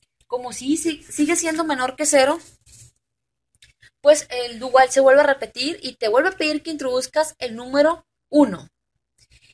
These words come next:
Y vamos a suponer que ahora por fin introduciste un número positivo, el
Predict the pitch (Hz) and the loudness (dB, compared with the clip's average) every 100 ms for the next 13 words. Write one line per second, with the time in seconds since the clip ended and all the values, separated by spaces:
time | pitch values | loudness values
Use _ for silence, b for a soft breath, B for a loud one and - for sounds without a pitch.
0 | b _ - 277 294 339 330 254 254 262 | b _ -4 0 2 0 -4 -10 -10 0
1 | 294 262 285 294 240 240 269 339 320 269 | 4 6 6 4 0 -2 -4 -4 -2 -2
2 | 247 262 285 277 277 285 285 233 208 220 | -2 -6 -6 -2 4 4 4 -4 -10 -10
3 | 233 302 330 _ _ _ _ _ 220 226 | -2 -2 -2 _ _ _ _ _ -4 -4
4 | 220 | -4